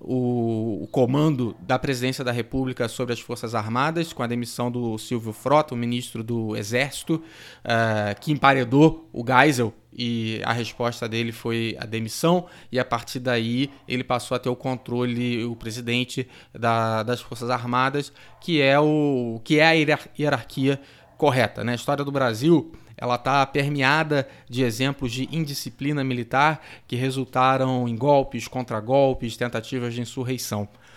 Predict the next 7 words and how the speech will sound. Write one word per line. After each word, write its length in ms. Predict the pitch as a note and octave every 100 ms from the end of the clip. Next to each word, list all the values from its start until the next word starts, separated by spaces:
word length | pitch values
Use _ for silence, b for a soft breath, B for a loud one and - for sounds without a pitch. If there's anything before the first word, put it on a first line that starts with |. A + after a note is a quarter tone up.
| B -
Ah, 280 | A2 G#2+ G2+ - - _ _ _ _ _ _ _ -
isso, 420 | D#3+ - D3+ D3 D3+
isso 220 | C3 D3
uma 160 | D3
coisa. 320 | D3+ B2 A2 A2+
Dito 340 | D3 G#3 F3
isso, 420 | F3+ G#3+ - A#2+